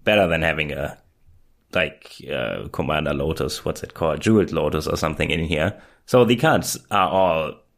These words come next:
Bs because they are mostly just build arounds.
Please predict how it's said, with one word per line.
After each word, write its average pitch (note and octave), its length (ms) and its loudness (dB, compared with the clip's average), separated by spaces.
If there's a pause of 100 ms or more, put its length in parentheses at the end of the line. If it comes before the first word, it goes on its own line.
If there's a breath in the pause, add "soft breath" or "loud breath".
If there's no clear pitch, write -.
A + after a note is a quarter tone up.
(260)
Bs F2+ 420 0
because E2+ 380 -2
they F2 140 2
are C#2+ 280 0
mostly G2 460 0
just - 280 -8
build D#2 200 2
arounds. D2+ 500 -2